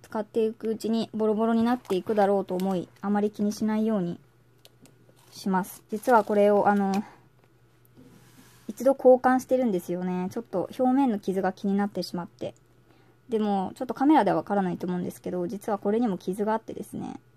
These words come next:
表面に。まあでももうそれは仕方ないと思って、諦めて使うことにします。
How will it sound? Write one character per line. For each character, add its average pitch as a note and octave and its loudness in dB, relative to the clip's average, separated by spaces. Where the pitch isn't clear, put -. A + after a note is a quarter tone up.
表 F#3+ -4
面 F3 -4
に。 F3 -10
ま G3 -4
あ F#3+ 0
で G#3+ 0
も G3+ 2
も G3 2
う F#3+ -4
そ G#3 0
れ G#3 4
は G#3 2
仕 - -8
方 A3+ -2
な C4 4
い G3+ 0
と E3+ 0
思 F3+ -2
っ - -8
て、 - -14
諦 G#3 -2
め G3 0
て - -6
使 F#3 -4
う F#3 -4
こ F#3+ -6
と G3+ -2
に C#3 -6
し - -12
ま D#3+ -8
す。 - -18